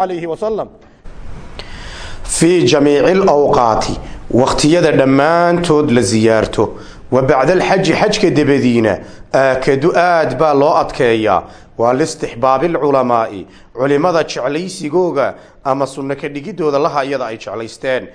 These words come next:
"waliwuruudi maa", iyo kii soo arooridiisa, "yadullu", tusinayey, "calaa daalika", kaa,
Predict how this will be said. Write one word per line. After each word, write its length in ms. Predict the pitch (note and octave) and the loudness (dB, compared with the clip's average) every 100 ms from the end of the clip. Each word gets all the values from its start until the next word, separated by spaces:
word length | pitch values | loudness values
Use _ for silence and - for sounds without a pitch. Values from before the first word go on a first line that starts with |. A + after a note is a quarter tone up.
| - _ - | -20 _ -12
"waliwuruudi 800 | A#2 C#3 C#3+ D3 D#3 G3+ D#3 D#3+ | -8 -6 -4 -4 -4 -6 -6 -4
maa", 360 | D3 C3+ A2+ - - - | 0 0 0 -4 -18 -16
iyo 180 | C#3 C#3+ | -6 -6
kii 260 | C#3+ E3 G3 | -6 -10 -10
soo 260 | - D#3+ | -8 -6
arooridiisa, 920 | D3+ D3+ D3+ F3+ F#3+ D#3+ C#3+ A#2+ A#2 F2+ - - - | -2 -2 -2 -4 -8 -10 -10 -10 -12 -12 -16 -20 -8
"yadullu", 520 | C3+ C#3+ G3+ F#3 D#3 | -6 -4 -6 -6 -8
tusinayey, 800 | - C3+ G#3 A3 D3+ C3 A2+ - - - | -8 -10 -6 -4 -2 -2 -6 -8 -18 -6
"calaa 340 | B2 C#3 C3+ C3 | -2 2 2 0
daalika", 500 | C#3+ F#3 E3 - A#2+ | 0 -2 -4 -6 -8
kaa, 400 | - A#2 A#2 | -2 0 0